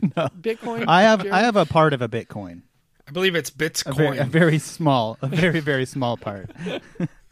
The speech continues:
Speaker 2: You have part of a Bitcoin.
Speaker 1: A fraction.
Speaker 2: I, somehow that would, doesn't surprise me at all. That's in your
Speaker 1: Whatever,
Speaker 2: portfolio.
Speaker 1: whatever the pennies of a, of a Bitcoin are, that's what I have. <laughs>
Speaker 2: The,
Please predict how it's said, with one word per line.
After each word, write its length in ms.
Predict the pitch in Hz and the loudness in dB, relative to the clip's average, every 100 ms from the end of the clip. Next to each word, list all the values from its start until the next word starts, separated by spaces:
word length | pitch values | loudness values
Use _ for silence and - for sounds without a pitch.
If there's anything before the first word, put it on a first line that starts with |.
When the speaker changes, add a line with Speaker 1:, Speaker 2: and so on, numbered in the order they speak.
| _ 262 _ _ - - _ | _ _ _ _ -20 -20 _
Speaker 2:
You 100 | 214 | -6
have 120 | 190 | -6
part 300 | - 190 180 | -8 -8 -8
of 80 | 160 | -10
a 40 | 147 | -14
Bitcoin. 280 | 147 - | -16 -12
Speaker 1:
A 40 | - | -8
fraction. 440 | - 131 113 - | -2 -2 -2 -10
Speaker 2:
I, 20 | |
somehow 300 | - 170 160 | -14 -10 -10
that 160 | 147 139 | -10 -12
would, 160 | 139 135 _ - | -14 -18 _ -12
doesn't 240 | 165 165 | -12 -12
surprise 440 | 151 139 156 147 | -16 -12 -10 -10
me 100 | 143 | -10
at 80 | 139 | -10
all. 160 | 131 127 | -10 -10
That's 300 | 127 123 - | -12 -14 -4
in 80 | 147 | 0
your 20 | |
Speaker 1:
Whatever, 440 | 151 165 170 165 | 4 4 4 0
Speaker 2:
portfolio. 240 | - - 151 | -2 -4 0
Speaker 1:
whatever 280 | 156 180 185 | 2 2 0
the 100 | 165 | -2
pennies 640 | 160 156 156 151 143 - - | -2 -2 -2 -4 -8 -10 -4
of 140 | 127 | -4
a, 120 | 127 120 | -4 -6
of 160 | - 123 | -8 -6
a 60 | 123 | -4
Bitcoin 440 | 120 - 113 107 | -6 -4 -6 -6
are, 140 | 107 | -8
that's 240 | 107 120 - | -6 -8 -8
what 140 | 117 | -8
I 80 | 110 | -8
have. 360 | 107 85 - _ | -10 -14 -20 _
<laughs> 40 | - - - - _ _ _ _ _ _ - - - | -20 -20 -20 -20 _ _ _ _ _ _ -20 -12 -6
Speaker 2:
The, 220 | 208 | -4